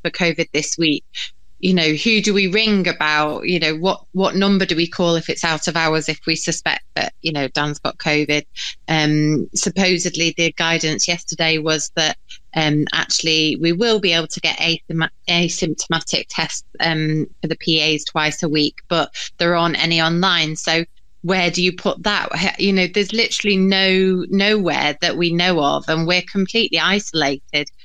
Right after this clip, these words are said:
Um, you know, all of the different things I follow on social media and stuff, all along it's, you know, parents, carers and people saying, "Well,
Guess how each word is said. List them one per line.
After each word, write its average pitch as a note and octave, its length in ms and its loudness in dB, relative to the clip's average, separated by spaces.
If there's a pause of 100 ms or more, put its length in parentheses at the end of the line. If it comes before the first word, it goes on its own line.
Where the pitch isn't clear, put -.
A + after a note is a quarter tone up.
(240)
Um, D#3 600 2 (280)
you F3 120 2
know, D3+ 380 0
all F3 260 2
of D#3+ 100 -4
the D#3 80 -2
different - 300 -4
things E3 180 0
I D#3 140 0
follow D#3+ 240 0
on D#3 100 2
social D#3+ 340 -2
media E3+ 320 2
and D#3 140 0
stuff, - 260 -2 (120)
all F3+ 220 2
along F#3 400 2
it's, - 260 -2
you E3+ 80 -4
know, D3+ 180 0 (240)
parents, F3 460 0
carers E3+ 500 0
and D#3 80 -2
people D#3+ 300 -2
saying, D#3 260 0 (380)
"Well, F3 260 2